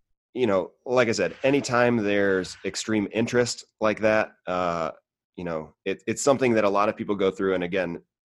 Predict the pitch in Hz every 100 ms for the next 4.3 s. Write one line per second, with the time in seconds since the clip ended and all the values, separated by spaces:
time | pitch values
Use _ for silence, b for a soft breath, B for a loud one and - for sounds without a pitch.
0 | - - 87 95 98 95 - 98 92 87
1 | - 95 90 - 92 - - 95 95 98
2 | 95 87 - 90 87 82 80 90 - 92
3 | - 85 82 - 87 82 78 80 76 73
4 | 82 78